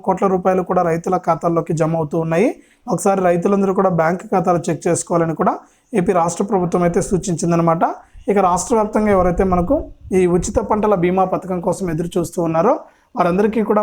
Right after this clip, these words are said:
మరొకసారి వారు నష్టపోయినటువంటి పంటను బట్టి ఎకరానికి పదివేల రూపాయల నుంచి కూడా నలభై వేల రూపాయల వరకు కూడా వారికి ఇన్‌పుట్ సబ్సిడీ పథకానికి సంబంధించి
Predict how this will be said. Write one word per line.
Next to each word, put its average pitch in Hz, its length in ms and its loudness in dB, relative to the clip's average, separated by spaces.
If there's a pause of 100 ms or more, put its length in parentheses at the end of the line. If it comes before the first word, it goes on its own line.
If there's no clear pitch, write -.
మరొకసారి 185 560 2 (340)
వారు 175 180 2 (200)
నష్టపోయినటువంటి 214 840 0
పంటను 180 320 -2
బట్టి 170 220 2 (460)
ఎకరానికి 220 420 0 (120)
పదివేల 185 380 0
రూపాయల 190 300 0
నుంచి 180 260 -4
కూడా 202 140 2 (400)
నలభై 190 320 4
వేల 208 180 2
రూపాయల 190 320 2
వరకు 180 280 0
కూడా 185 180 4
వారికి 175 280 2 (300)
ఇన్‌పుట్ 208 380 2
సబ్సిడీ 196 400 0
పథకానికి 175 440 -4
సంబంధించి 170 460 0